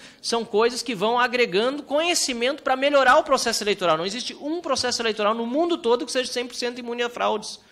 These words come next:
Não existe. Não existe. A grande pergunta que se deve fazer no momento em que você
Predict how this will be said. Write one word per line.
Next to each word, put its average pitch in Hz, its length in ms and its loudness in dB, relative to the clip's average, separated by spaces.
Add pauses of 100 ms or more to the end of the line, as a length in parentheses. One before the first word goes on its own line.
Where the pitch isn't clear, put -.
(160)
Não 247 80 2
existe. 285 520 0 (320)
Não 220 120 0
existe. 240 400 -2 (280)
A - 120 2
grande 262 260 4
pergunta 214 420 -2
que 156 80 -10
se - 140 -2
deve 165 220 0
fazer 147 400 -2
no 240 100 -4
momento 160 340 -4
em 151 40 -20
que 151 60 -18
você 143 420 -6